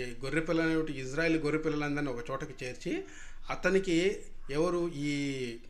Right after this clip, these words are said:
తన కుమారుడిగా చెప్ప పిలవ-, పిలవబడేవాడికి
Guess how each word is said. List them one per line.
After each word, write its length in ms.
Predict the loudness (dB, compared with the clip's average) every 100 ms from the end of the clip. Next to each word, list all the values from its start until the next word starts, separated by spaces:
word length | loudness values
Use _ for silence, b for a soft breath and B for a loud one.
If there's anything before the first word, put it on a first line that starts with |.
| -12 -12 -12 -6
తన 140 | -4 -2
కుమారుడిగా 440 | 0 2 2 0
చెప్ప 320 | -2 -4 -2
పిలవ-, 300 | -2 0 -2
పిలవబడేవాడికి 1080 | -2 -2 -2 0 -2 -2 -4 -2 0 0 -2